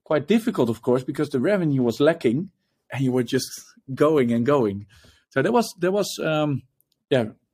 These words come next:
it, it, it wasn't easy. Um, and when we started around, we said, "Our teams are not that big. And we don't have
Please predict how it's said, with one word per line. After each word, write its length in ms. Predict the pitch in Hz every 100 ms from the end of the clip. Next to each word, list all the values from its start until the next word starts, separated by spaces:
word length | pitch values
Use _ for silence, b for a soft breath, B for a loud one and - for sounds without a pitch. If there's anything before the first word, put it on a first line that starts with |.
| _ _ -
it, 120 | 135
it, 180 | - 139 139 139
it 140 | 165
wasn't 320 | 156 196 156 -
easy. 460 | 165 190 233 285 _ _
Um, 420 | 139 139 151 143 135
and 180 | 156 151
when 160 | 170
we 100 | 160
started 360 | 147 214 180 143
around, 360 | 139 147 190 196
we 100 | 151
said, 240 | - 143 - _ _ b b b _ _ _ -
"Our 100 | 156
teams 440 | 151 196 196 190 -
are 180 | 143
not 200 | 143 151
that 160 | 135 113
big. 300 | 113 98 - _ -
And 120 | 147
we 120 | 151
don't 220 | 143 147 139
have 380 | 135 135 127